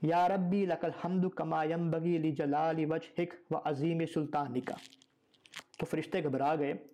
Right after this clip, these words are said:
کہ یہ کیا اس نے بولا اور اس میں اس کا کتنا اجر لکھیں۔ تو فرشتوں نے اللہ تعالیٰ سے سوال کیا کہ اس، اس شخص نے یہ کلمات بولے ہیں تو ہم اس کو کیا لکھیں، اس کا کتنا اجر لکھیں۔ تو اس پر اللہ تعالیٰ نے فرمایا،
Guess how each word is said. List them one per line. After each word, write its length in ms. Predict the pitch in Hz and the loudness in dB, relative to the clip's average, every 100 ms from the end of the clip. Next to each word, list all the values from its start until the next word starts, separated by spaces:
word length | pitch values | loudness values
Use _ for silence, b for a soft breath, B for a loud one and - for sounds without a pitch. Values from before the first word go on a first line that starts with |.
| _ _ B B B B B - - | _ _ B B B B B -20 -2
کہ 60 | 170 | 0
یہ 320 | 175 220 233 233 - - _ _ | 4 4 2 -2 -16 -20 _ _
کیا 160 | 185 190 | 0 4
اس 260 | 226 226 | 4 2
نے 60 | 196 | 0
بولا 220 | 156 156 | 2 2
اور 140 | 151 170 | 2 0
اس 300 | 160 - 185 | -4 -4 -4
میں 80 | 175 | -2
اس 140 | - | -4
کا 100 | - | -4
کتنا 340 | 196 175 196 208 - | -6 -4 -2 -2 -4
اجر 220 | 175 175 | -2 2
لکھیں۔ 320 | 285 - - - - B B B B B B - | 2 0 -4 -12 -18 B B B B B B -8
تو 80 | 151 | -4
فرشتوں 300 | 175 - 214 | -2 -2 -2
نے 60 | |
اللہ 200 | 208 170 | 0 -2
تعالیٰ 220 | 170 170 170 | -2 -2 -2
سے 60 | |
سوال 340 | 170 151 147 170 | -2 2 2 2
کیا 180 | 160 147 | 0 0
کہ 100 | 160 | 0
اس، 60 | 156 - - | -4 -8 -6
اس 100 | 156 | -6
شخص 380 | - 160 160 - | -2 -4 -4 -2
نے 60 | |
یہ 100 | 156 | -2
کلمات 460 | 156 147 139 143 147 | 0 -2 0 0 0
بولے 280 | 135 147 170 | 0 2 2
ہیں 160 | 156 180 - B B B B B - | 0 -6 -10 B B B B B -6
تو 120 | 170 | -4
ہم 80 | 170 | -4
اس 100 | - | -2
کو 120 | 196 | -2
کیا 200 | 196 185 | 2 0
لکھیں، 320 | 147 - - | 0 -4 -8
اس 100 | - | -6
کا 140 | - - - | -8 -8 -10
کتنا 240 | 185 196 196 | -4 -2 -2
اجر 240 | 156 143 | -2 0
لکھیں۔ 280 | 123 131 123 - _ _ B B B - | 0 -2 -8 -10 _ _ B B B -2
تو 80 | |
اس 200 | - 185 | -2 0
پر 180 | 208 202 - | 2 2 2
اللہ 160 | 170 | 2
تعالیٰ 320 | 165 156 170 | 2 0 0
نے 120 | 170 165 | 0 -2
فرمایا، 440 | 160 143 135 | 0 0 2